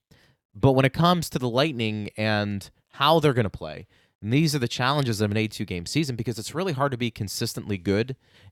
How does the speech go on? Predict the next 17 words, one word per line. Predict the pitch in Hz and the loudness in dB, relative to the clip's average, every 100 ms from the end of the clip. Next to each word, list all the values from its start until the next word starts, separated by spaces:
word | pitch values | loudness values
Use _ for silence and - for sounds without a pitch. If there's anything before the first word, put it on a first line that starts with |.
| _ | _
every | 110 110 98 104 | 0 2 0 -4
single | - 101 85 | -2 -4 -4
night. | 82 65 - _ _ | -6 -8 -12 _ _
That's | - - | -14 0
why | 123 | 4
we | 117 | 4
keep | 113 120 | 2 -4
going | - 107 | -2 -2
back | 104 107 107 | 0 0 0
to, | - 101 92 _ _ _ _ _ | -2 -4 -4 _ _ _ _ _
you | 131 | 2
know, | 110 | 4
a | 101 | 2
sixty-minute | - - 165 - 143 123 113 87 | 2 0 0 -2 -2 -2 -2 -4
game. | 107 87 - - _ - | -6 -6 -8 -16 _ -10
I | |
just, | 156 - | -10 -10